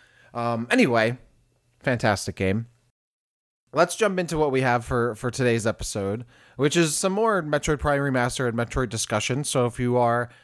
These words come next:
looking for more of that, that's what we got. We got our Metroid mailbag. We went on Twitter, we went on Discord, we asked everybody for their questions, their comments, and their hot takes for Metroid Prime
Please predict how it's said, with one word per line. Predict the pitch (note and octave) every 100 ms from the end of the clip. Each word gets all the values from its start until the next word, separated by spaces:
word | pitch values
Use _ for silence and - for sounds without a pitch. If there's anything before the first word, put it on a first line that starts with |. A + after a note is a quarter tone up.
| _ -
looking | D#3 E3+
for | -
more | E3 E3 D#3+
of |
that, | D3 F3 -
that's | D3+ D3+
what | E3
we | D3
got. | E3+ C3+
We | A#2
got | B2
our | B2
Metroid | C#3+ D3+ D#3 C3+
mailbag. | B2+ B2+ B2 C3 C3+
We | A#2+ A#2 A2 _ _
went | A2+ D3+ E3+
on | E3+
Twitter, | - D3+ D3
we | D3
went | C#3 D#3+
on | C#3+
Discord, | C#3 - C#3+ C#3
we | B2
asked | B2+ D3+ -
everybody | C#3+ B2+ C3 C3
for | - B2 A#2+ A#2+
their | A2+ G#2+
questions, | - F3 - F3 E3+ - - - _
their | A#2
comments, | A2+ - D#3 D3+ D3 C#3+ C3+ - - -
and | A#2+
their | A#2 G#2+
hot | - E3 D#3+ C#3+
takes | - D#3+ D3+ - -
for | - A#2
Metroid | C3 D3 D#3+ C#3
Prime | D3 C3+ C3 C3+